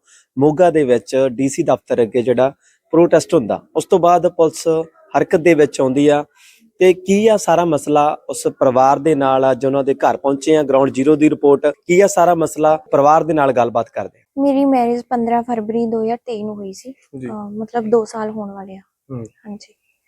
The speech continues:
Speaker 3: ਅਹ, ਰਿਸ਼ਤਾ ਜਿਹੜਾ ਤੇਰੇ ਸਹੁਰੇ ਪਰਿਵਾਰ ਨੇ ਕੀ ਕਹਿ ਕੇ ਲਿਆ ਸੀ ਤੁਹਾਡਾ?
Speaker 2: ਸਰ, ਉਹਨਾਂ ਨੇ ਇਹ ਕਿਹਾ ਸੀਗਾ ਕਿ ਸਾਨੂੰ ਬੈਂਡਾ ਵਾਲੀ ਕੁੜੀ ਚਾਹੀਦੀ ਹੈ, ਕਿ
Speaker 3: ਹੂੰ।
Speaker 2: ਅਸੀਂ ਆਪਦਾ ਮੁੰਡਾ ਬਾਹਰ ਭੇਜਣਾ।
Speaker 3: ਹੂੰ।
Speaker 2: ਹਾਂਜੀ।
Speaker 3: ਕਿੰਨੇ ਬੈਂਡ ਆਏ ਹੋਏ ਸੀ ਤੁਹਾਡੇ?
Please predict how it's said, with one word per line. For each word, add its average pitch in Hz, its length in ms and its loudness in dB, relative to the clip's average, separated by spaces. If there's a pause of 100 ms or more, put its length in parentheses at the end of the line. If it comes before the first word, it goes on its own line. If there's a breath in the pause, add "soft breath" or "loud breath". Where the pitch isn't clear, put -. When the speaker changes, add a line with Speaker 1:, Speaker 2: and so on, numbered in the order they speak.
Speaker 3:
ਅਹ, 170 280 2
ਰਿਸ਼ਤਾ 165 400 -2
ਜਿਹੜਾ 175 180 0
ਤੇਰੇ 151 240 -6
ਸਹੁਰੇ 151 240 -4
ਪਰਿਵਾਰ 127 340 -2
ਨੇ 123 200 -6
ਕੀ 151 280 -12
ਕਹਿ 151 200 0
ਕੇ 156 120 -10
ਲਿਆ 131 140 -2
ਸੀ 117 160 -20
ਤੁਹਾਡਾ? 113 260 -18 (520)
Speaker 2:
ਸਰ, 302 220 0
ਉਹਨਾਂ 294 240 2
ਨੇ 294 120 -2
ਇਹ 285 60 -6
ਕਿਹਾ 285 180 -2
ਸੀਗਾ 285 300 -6
ਕਿ 285 100 -10
ਸਾਨੂੰ 254 300 -6
ਬੈਂਡਾ 208 320 -6
ਵਾਲੀ 208 220 -8
ਕੁੜੀ 214 220 -10
ਚਾਹੀਦੀ 202 380 -10
ਹੈ, 240 60 -8
ਕਿ 240 140 -12
Speaker 3:
ਹੂੰ। 214 80 -6
Speaker 2:
ਅਸੀਂ 226 180 -6
ਆਪਦਾ 202 240 -4
ਮੁੰਡਾ 196 300 -8
ਬਾਹਰ 190 220 -10 (120)
ਭੇਜਣਾ। 196 340 -16
Speaker 3:
ਹੂੰ। 127 440 -12 (440)
Speaker 2:
ਹਾਂਜੀ। 202 200 -18 (420)
Speaker 3:
ਕਿੰਨੇ 175 240 4
ਬੈਂਡ 143 220 0
ਆਏ 123 120 0
ਹੋਏ 123 80 -8
ਸੀ - 160 -20
ਤੁਹਾਡੇ? 117 220 -14